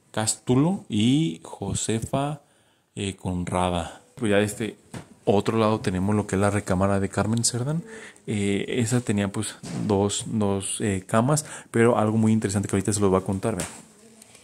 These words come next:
Vean cómo está el, el cojín. Híjole, está súper antiguo, bien viejo. No huele a algo diferente, si me lo quieren preguntar, no, no, no huele a diferente.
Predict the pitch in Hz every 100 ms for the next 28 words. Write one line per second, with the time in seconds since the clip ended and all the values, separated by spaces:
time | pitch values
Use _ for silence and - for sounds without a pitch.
0 | - - - - _ - 107 98 117 123
1 | 117 120 123 131 131 104 90 - _ _
2 | - - _ _ _ - 101 95 - 98
3 | 87 - 98 120 175 - 135 135 - 135
4 | 98 - - - _ - 101 - 123 -
5 | - 123 107 87 82 82 - 110 120 123
6 | 117 117 113 123 139 151 - - - -
7 | 117 113 127 139 117 95 110 127 120 -
8 | 95 95 98 101 101 90 87 113 110 95
9 | 90 107 107 110 113 113 104 110 113 107
10 | 98 87 90 87 -